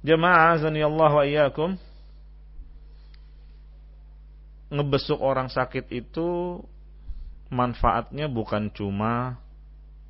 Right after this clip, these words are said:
untuk orang yang sakit, tapi untuk kita juga yang membesuk. Iya.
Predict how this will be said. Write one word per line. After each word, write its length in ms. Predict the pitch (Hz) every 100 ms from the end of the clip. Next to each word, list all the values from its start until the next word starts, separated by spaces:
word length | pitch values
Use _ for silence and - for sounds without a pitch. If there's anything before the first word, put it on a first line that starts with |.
| - - - - - - - - - - - - -
untuk 320 | 110 104 -
orang 320 | 117 135 151
yang 80 | 156
sakit, 480 | - 202 - 220 - - - - - - - - - - - - - - - - - - - - - - - - - - - - -
tapi 400 | 170 185 208 202
untuk 480 | 208 202 208 -
kita 320 | 202 202 220 202
juga 480 | 180 214 220 220
yang 160 | 196 196
membesuk. 560 | 190 185 180 - 226 - - - - - - - - - - - - - - - - - - - - - -
Iya. 320 | 139 147 113